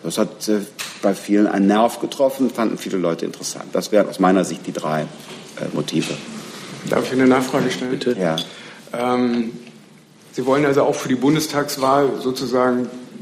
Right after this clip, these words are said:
Speaker 2: das alleinige Aushängeschild bleiben. Ich meine, Sie könnten ja ein Dreierteam machen und Sie treten, treten dann immer zu dritt auf. Das wäre ja was anderes. Da wären wir nicht daran schuld, wir Journalisten, mit unseren Interviewanfragen.
Speaker 1: Ja,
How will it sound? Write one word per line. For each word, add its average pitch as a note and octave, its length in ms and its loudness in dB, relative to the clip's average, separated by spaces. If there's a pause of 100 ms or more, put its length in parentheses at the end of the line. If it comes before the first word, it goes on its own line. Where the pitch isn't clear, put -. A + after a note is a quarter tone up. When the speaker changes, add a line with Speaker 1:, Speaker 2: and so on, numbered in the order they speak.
Speaker 2:
das B2 160 -6
alleinige B2+ 480 2
Aushängeschild G#2 720 -2
bleiben. F#2+ 300 -2
Ich G#2+ 80 -6
meine, C3+ 160 0
Sie C3+ 100 0
könnten C#3+ 320 0
ja C#3+ 140 4
ein B2+ 100 0
Dreierteam D#3+ 560 -2
machen D#3+ 300 2
und C3 100 2
Sie C3+ 80 0
treten, B2+ 480 -2
treten C#3 320 0
dann B2+ 140 0
immer C#3+ 180 0
zu D3+ 140 -4
dritt D#3+ 300 2
auf. G2+ 260 0
Das G#2+ 180 -2
wäre C3 120 4
ja C3 100 4
was C3 160 -2
anderes. B2+ 440 2
Da A2+ 160 0
wären B2 380 -2
wir C#3+ 180 4
nicht D#3 280 0 (320)
daran A2 240 2
schuld, A2+ 320 0
wir G#2+ 100 0
Journalisten, G#2 560 -2
mit G#2 100 -2
unseren G#2+ 260 0
Interviewanfragen. G#2+ 880 0
Speaker 1:
Ja, C3+ 300 0